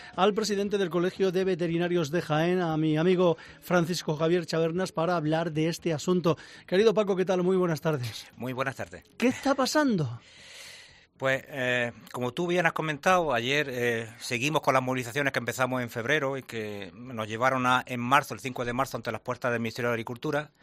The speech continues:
Speaker 2: y seguimos con las movilizaciones porque el ministro, la administración, sigue sin escucharnos. Ayer toda la profesión veterinaria, es decir, toda la profesión veterinaria, es todo lo patronal, sindicatos, colegios profesionales,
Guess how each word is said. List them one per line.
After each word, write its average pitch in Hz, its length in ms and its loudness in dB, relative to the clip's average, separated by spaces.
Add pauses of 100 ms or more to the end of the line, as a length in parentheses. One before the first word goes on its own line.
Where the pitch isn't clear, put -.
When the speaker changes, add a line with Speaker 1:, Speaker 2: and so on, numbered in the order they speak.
(400)
Speaker 2:
y 131 80 -6
seguimos 139 380 0
con 151 100 4
las 147 80 6
movilizaciones 143 560 0
porque 123 680 -2
el 123 160 -2
ministro, 143 420 0
la 151 60 0
administración, 123 600 -2
sigue 143 300 0
sin 120 340 -4
escucharnos. 127 600 0 (720)
Ayer 131 360 6
toda 156 240 6
la 156 120 8
profesión 143 420 0
veterinaria, 139 560 0
es 151 80 -4
decir, 117 300 -8
toda 127 220 -4
la 131 80 0
profesión 131 340 -8
veterinaria, 139 560 -4
es 135 440 -2
todo 131 280 -4
lo 127 240 -2
patronal, 143 640 2
sindicatos, 139 680 -4
colegios 117 360 -8
profesionales, 131 1000 -2